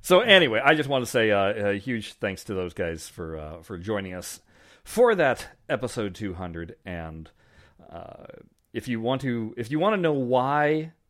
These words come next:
when you watch the YouTube video, uh, or listen to the audio that Jared posted, why there's these weird non sequitur jumps and talking, it was because when I came out of the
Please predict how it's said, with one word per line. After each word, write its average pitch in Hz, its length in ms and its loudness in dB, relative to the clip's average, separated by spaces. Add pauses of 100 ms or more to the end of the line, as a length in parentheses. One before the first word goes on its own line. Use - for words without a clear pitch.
(720)
when 117 120 -4
you 110 100 -2
watch 110 240 -4
the 104 140 -8
YouTube 110 280 -6
video, 98 560 -4 (360)
uh, 80 560 -14 (380)
or 90 400 -4 (120)
listen 98 320 -8
to 98 100 -8
the 92 260 -8
audio 92 340 -6
that 90 160 -12
Jared 92 280 -6
posted, 87 460 -8
why 92 260 -4
there's 87 280 -8
these 82 220 -14
weird 92 440 -8 (520)
non 98 280 -4
sequitur 92 580 -10
jumps 95 500 -8 (100)
and 78 300 -14
talking, 113 400 -6 (360)
it 110 120 -6
was 101 180 -6
because 98 680 -4
when 113 240 -6
I 107 120 -4
came 143 320 -8
out 120 240 -2
of 98 320 -4
the 85 380 -10